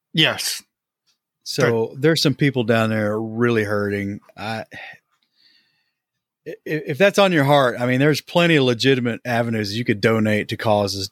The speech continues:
Speaker 2: to, to help those folks down there. And, uh, I know my wife and I gathered up a bunch of winter clothing that was in surplus here at the house and some stuff we're gonna s-, send to one of the relief agencies who's going door to door and picking up stuff to send down there.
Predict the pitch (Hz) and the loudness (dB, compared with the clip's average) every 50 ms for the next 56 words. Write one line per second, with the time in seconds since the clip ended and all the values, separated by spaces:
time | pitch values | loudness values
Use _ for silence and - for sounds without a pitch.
0 | - - - - 107 101 - - 113 104 98 107 104 - - 104 98 - - - | -14 -12 -8 -8 -8 -6 -4 -2 -2 0 0 0 0 -2 -4 -6 -6 -4 -6 -6
1 | 101 95 - - - 104 101 95 95 95 95 95 95 95 95 92 92 95 95 95 | -6 -6 -6 -6 -6 -4 -4 -4 -2 -4 -4 -4 -4 -4 -6 -6 -8 -8 -8 -8
2 | 98 87 107 127 127 120 113 113 110 107 113 117 117 110 - 120 113 107 104 95 | -6 -2 0 2 2 2 2 2 2 4 4 2 2 2 0 0 0 0 2 2
3 | 113 113 110 107 104 107 98 110 104 101 107 107 - - 113 101 95 - _ - | 2 2 2 2 0 0 -2 -2 -4 -4 -4 -2 -2 -2 -2 -4 -4 -8 _ -20
4 | - - - - - _ - 123 123 127 120 113 107 - - 123 117 117 113 113 | -20 -20 -20 -20 -20 _ -2 2 2 4 4 2 2 2 2 4 4 4 4 4
5 | 113 113 113 110 110 113 110 107 104 - 117 107 - - 120 110 - - 120 110 | 4 4 2 2 0 0 0 -2 -4 -4 -4 -4 0 0 2 0 2 0 0 0
6 | 104 - 120 107 104 - 107 107 110 107 107 104 104 - - - - - _ _ | 0 0 -2 -4 -2 -2 -2 0 2 2 2 2 2 0 -2 -4 -6 -10 _ _
7 | - - - _ _ _ _ - 127 113 107 104 104 104 98 - - 113 - - | -20 -20 -20 _ _ _ _ -6 -4 -2 0 0 0 -2 -2 -2 -2 -2 -2 0
8 | - 107 101 - - 110 107 110 104 101 - - - - - - - - - 120 | 0 0 0 0 -2 0 2 2 2 2 0 0 -2 -4 -4 -6 -4 -2 0 0
9 | 107 101 98 - 117 107 101 107 107 101 101 98 101 101 107 110 101 - 107 107 | 0 0 0 0 0 0 0 0 0 0 0 -2 0 0 0 2 2 2 2 0
10 | 101 101 101 - - 110 101 - - 107 98 - - - 117 107 104 101 104 101 | 0 0 -2 -2 -2 -2 -2 -2 -2 -2 -4 -4 -4 -4 -2 -2 0 0 0 0
11 | 101 95 92 90 101 101 95 87 - 117 107 - 104 104 - - - - 104 95 | -2 -2 -4 -2 -2 0 0 -2 -2 -4 -4 -2 -4 -4 -6 -6 -6 -6 -6 -4
12 | - - - - 107 98 92 101 104 107 110 107 107 104 104 104 101 | -4 -4 -2 -2 -2 -2 0 0 0 2 2 2 2 2 2 0 0